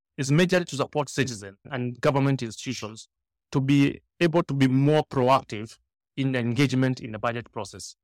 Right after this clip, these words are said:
from both the supply and demand side. The government supplies these things, the citizen demands these things. So we create that link between the two agencies and say, "Please present this opportunity," and say, "This opportunity has been presented.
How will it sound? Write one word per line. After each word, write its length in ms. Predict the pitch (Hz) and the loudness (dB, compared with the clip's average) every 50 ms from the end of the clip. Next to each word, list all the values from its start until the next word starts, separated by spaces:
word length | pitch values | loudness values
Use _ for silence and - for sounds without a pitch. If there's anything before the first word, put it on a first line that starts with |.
| _ _ | _ _
from 320 | - - 170 170 156 139 135 | -4 0 0 2 2 2 2
both 200 | 220 311 339 254 | 2 2 2 2
the 60 | 185 | 0
supply 520 | 151 - - 175 - - 160 147 151 156 156 | 0 2 0 -2 -2 -2 -2 0 0 0 0
and 260 | - 156 123 117 113 | 0 -2 -4 -4 -4
demand 320 | 123 117 127 127 120 113 | -4 -4 -2 -4 -4 -6
side. 160 | - 117 107 - _ - | -10 -14 -16 -16 _ -2
The 120 | 131 135 | 0 2
government 360 | 147 175 175 180 180 180 170 | 4 4 4 4 2 2 0
supplies 720 | - 143 - - 143 151 175 190 202 196 - - - - _ _ _ _ - | -2 -2 0 2 2 4 4 4 2 0 -4 -10 -14 -16 _ _ _ _ -2
these 200 | 131 135 135 - | 0 0 0 0
things, 380 | - 160 180 196 185 - - | -2 -2 -2 -2 -4 -6 -6
the 80 | 139 117 | -6 -4
citizen 380 | - - 160 151 156 151 147 | -4 -2 -2 0 0 0 0
demands 440 | 127 123 117 131 139 131 110 98 - | 0 0 2 4 4 4 2 0 -6
these 220 | 113 104 98 - _ - | -16 -20 -20 -20 _ -20
things. 320 | - 123 - - - - _ _ _ _ _ _ _ _ - | -20 -20 -20 -20 -20 -20 _ _ _ _ _ _ _ _ -2
So 160 | - 170 151 | 0 2 2
we 140 | 147 165 - | 2 0 -4
create 340 | - - 214 262 247 - | -2 0 0 0 0 2
that 180 | 180 170 160 - | 0 0 0 0
link 280 | 151 143 139 131 - - | 0 -2 -2 -2 -4 -8
between 260 | _ _ 131 135 131 | _ _ -14 -12 -12
the 80 | 120 | -12
two 220 | 120 - - 135 131 | -14 -14 -10 -8 -8
agencies 640 | 120 113 107 104 92 92 - - 117 113 - - _ _ _ _ _ _ _ _ _ | -8 -8 -10 -14 -16 -18 -20 -20 -20 -20 -20 -20 _ _ _ _ _ _ _ _ _
and 160 | 123 131 135 | 0 0 0
say, 380 | - - 170 170 165 156 - - _ _ _ _ _ _ _ _ _ _ | 0 -2 -4 -4 -6 -8 -10 -14 _ _ _ _ _ _ _ _ _ _
"Please 240 | - 156 180 180 170 | 0 2 2 2 2
present 380 | - - 139 127 143 143 139 - | 0 -4 -2 0 2 2 2 2
this 200 | 139 127 - 131 | 0 -2 -2 -4
opportunity," 600 | 107 - - - 135 120 110 101 - - - _ _ _ _ _ _ _ _ _ _ _ _ - | -8 -10 -12 -12 -12 -10 -10 -12 -14 -20 -20 _ _ _ _ _ _ _ _ _ _ _ _ -4
and 180 | 104 104 98 - | -2 -2 0 2
say, 140 | 151 151 | 2 2
"This 240 | 143 127 147 165 175 | 4 4 4 4 4
opportunity 340 | 170 156 151 135 151 151 151 | 2 0 -2 -4 -2 -2 0
has 160 | 135 117 110 | 0 -2 -2
been 220 | 113 110 110 107 107 | -4 -8 -10 -10 -10
presented. 500 | 120 113 104 120 117 113 107 104 95 | -10 -8 -6 -6 -6 -6 -8 -10 -12